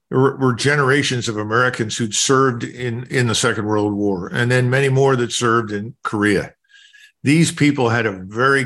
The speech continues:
clear picture of what war was like. They saw it up close. They didn't want it. That's one of the reasons that Eisenhower was popularly elected.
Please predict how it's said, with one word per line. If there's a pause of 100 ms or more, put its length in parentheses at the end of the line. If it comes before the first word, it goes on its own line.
(100)
clear
picture
of
what
war
was
like.
They
saw
it
up
close. (400)
They
didn't
want
it. (560)
That's
one
of
the
reasons
that
Eisenhower
was
popularly
elected.